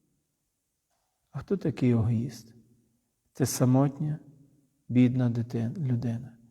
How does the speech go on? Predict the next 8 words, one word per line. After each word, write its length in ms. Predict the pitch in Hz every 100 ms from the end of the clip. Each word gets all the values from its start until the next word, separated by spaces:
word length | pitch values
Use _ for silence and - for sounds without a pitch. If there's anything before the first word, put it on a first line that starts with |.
| _ _ _ -
Людина, 420 | 135 165 160 139
яка 360 | 120 117 117 135
є 280 | 123 135 127
в 220 | - -
цій 500 | - - 196 180 135
в'язниці, 1000 | 117 120 131 120 - 131 120 - - - - _ _ _ _ _ -
в'язниці 680 | 139 139 127 139 147 143 151
нелюбові. 960 | 135 135 127 117 113 110 113 104 -